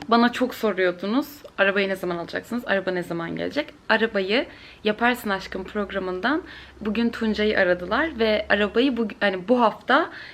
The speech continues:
teslim alıyoruz. Bu hafta içerisinde gidip arabamızı alacağız.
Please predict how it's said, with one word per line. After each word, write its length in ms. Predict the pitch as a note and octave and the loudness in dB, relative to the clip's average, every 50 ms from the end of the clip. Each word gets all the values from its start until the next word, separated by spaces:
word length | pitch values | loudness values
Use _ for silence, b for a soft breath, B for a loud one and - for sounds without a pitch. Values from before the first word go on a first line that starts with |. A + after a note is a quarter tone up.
| B - | B 0
teslim 420 | - B3+ A#3 A#3+ - - D#4 D4+ | 2 2 2 2 2 4 4 6
alıyoruz. 420 | C4 A3+ G#3 G3 F3 E3+ E3+ - - - - - B B B B B B B - | 6 4 2 -2 -4 -4 -6 -8 -14 -20 -20 -20 B B B B B B B 0
Bu 80 | A#3 A#3+ | 2 4
hafta 220 | A#3 A#3 - B3+ | 4 4 2 0
içerisinde 440 | A#3 A#3 - A3+ A3 A3 - G#3+ G#3 | 0 2 2 0 0 0 -2 -2 -2
gidip 280 | F#3+ G3+ D4 D4 - A3+ | -2 -4 -6 0 2 4
arabamızı 480 | G#3+ G3+ F#3+ G3+ G3 G3 F3+ F#3 F#3 | 4 4 2 0 -4 -2 0 0 0
alacağız. 420 | F3+ F3 E3+ - A#3 C4+ E4 F#4 | 0 0 0 0 2 2 2 0